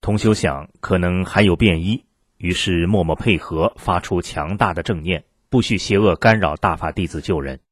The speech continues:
一切破坏大法的邪恶立即解体。一个穿着警服的警察拿着手机向这边走来，同修立即发正念，让他停住，不许往前走。“这里是我们正法的空间，求师父加持，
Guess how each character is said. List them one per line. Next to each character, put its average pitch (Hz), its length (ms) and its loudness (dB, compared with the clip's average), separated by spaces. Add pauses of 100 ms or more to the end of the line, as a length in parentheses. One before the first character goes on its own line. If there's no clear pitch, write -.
(220)
一 117 100 4
切 120 220 4
破 113 280 8
坏 101 220 6
大 95 240 4
法 85 160 0
的 82 80 0
邪 95 240 2
恶 95 180 4
立 123 280 4
即 87 180 -4
解 80 240 -4
体。 - 240 -12 (280)
一 113 140 6
个 113 260 8
穿 123 180 0
着 107 80 4
警 92 240 2
服 101 160 0
的 101 100 6
警 85 200 -2
察 87 340 2
拿 92 180 4
着 95 100 4
手 76 240 -2
机 113 260 2
向 80 320 0
这 85 160 -2
边 85 160 -2
走 65 200 -4
来， 69 260 -8 (280)
同 113 160 -2
修 117 140 6
立 123 180 6
即 90 160 0
发 95 220 2
正 95 160 0
念， 90 280 2
让 92 140 2
他 - 120 -4
停 160 320 -6
住， - 180 0 (240)
不 143 240 8
许 - 220 -2
往 69 200 -2
前 - 240 -6
走。 76 220 -6 (240)
“这 131 160 8
里 101 220 6
是 - 180 6
我 85 180 4
们 80 180 -4
正 123 280 6
法 69 220 -2
的 - 80 -4
空 113 200 0
间， 131 280 4 (260)
求 80 340 0
师 - 220 0
父 82 160 0
加 120 240 2
持， - 300 -6